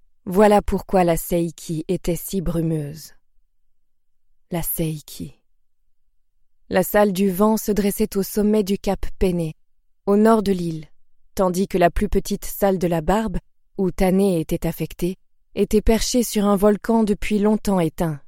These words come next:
au milieu de la forêt. On trouvait juste au-dessous des glacières naturelles, où jadis s'écoulait de la lave. Il fallait, pour passer d'un ermitage à l'autre,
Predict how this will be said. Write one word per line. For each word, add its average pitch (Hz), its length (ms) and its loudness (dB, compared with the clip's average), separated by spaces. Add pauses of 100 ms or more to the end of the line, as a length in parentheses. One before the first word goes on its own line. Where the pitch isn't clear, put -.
(140)
au 180 100 0
milieu 185 360 4
de 170 100 4
la 165 140 4
forêt. 156 500 -2 (1080)
On 202 120 -2
trouvait 233 340 6
juste 233 360 -2
au-dessous 220 420 -2
des 208 100 2
glacières 202 480 -2
naturelles, 165 640 -4 (420)
où 185 140 0
jadis 185 420 0
s'écoulait 170 600 -2
de 165 80 -2
la 156 120 0
lave. 151 420 -4 (760)
Il 160 120 -6
fallait, 190 320 4
pour - 220 -2
passer 185 320 0
d'un 175 240 0
ermitage 180 540 0
à 185 40 2
l'autre, 208 320 -2